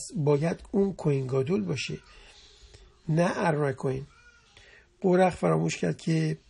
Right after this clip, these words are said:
کوچکترین صحبت که میریام در مخالفت با موشه کرد به چه طریقی تنبیه شد.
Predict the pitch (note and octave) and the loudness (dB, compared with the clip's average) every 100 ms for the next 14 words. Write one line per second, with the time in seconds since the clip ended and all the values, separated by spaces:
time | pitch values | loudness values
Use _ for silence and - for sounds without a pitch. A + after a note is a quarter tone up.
0 | - - - - - G3 - F3 - E3 | -20 -20 -20 -18 -4 -2 0 -2 -2 0
1 | D#3 D#3 D3+ D#3+ - - - - - - | 0 -2 -4 -10 -18 -20 -20 -20 -12 -2
2 | F#3 D#3+ D#3+ - F3 D#3 D3+ C3+ D3+ F3+ | 2 2 2 0 0 0 0 0 0 2
3 | G#3 G3+ E3+ D3 D3 - D3+ - D#3+ D2+ | 0 0 0 0 -4 -4 -4 -2 -4 -2
4 | D2 - C#3 - - F3 D#3 D#3 - - | -4 -4 -6 -6 -6 -2 -2 -2 -6 -20
5 | - - - E3+ - G3 D#3 D3+ D3+ C3 | -20 -20 -4 -2 -2 -2 0 -2 -4 -4
6 | C3+ C3 C#3 - - | -6 -6 -8 -10 -14